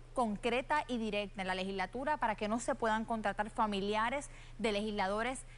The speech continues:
en dicha rama. Pero más allá de eso, extender y hacer más estrictas la, la, la otorgación de dispensas para familiares de funcionarios públicos en otras agencias,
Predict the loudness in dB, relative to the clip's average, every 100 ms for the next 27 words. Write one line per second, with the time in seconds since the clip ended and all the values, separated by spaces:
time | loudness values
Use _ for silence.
0 | -8 0 2 2 2 0 0 4 4 4
1 | 4 2 2 2 2 2 2 2 -2 -2
2 | -6 -10 -12 -10 -2 -2 0 -2 0 2
3 | 2 0 -2 -2 -2 0 0 0 -2 -2
4 | -2 -2 -2 0 0 2 2 2 -4 -10
5 | 0 4 4 4 0 -2 -2 2 2 0
6 | 0 0 0 0 0 0 0 -2 -4 -2
7 | 0 0 -2 -6 -2 -2 2 0 2 0
8 | 2 2 2 -2 -4 -4 -4 -2 0 -2
9 | -2 0 0 -2 -4 -6 -6 -4 -2 -2
10 | -2 -2 0 0 -2 -2 -4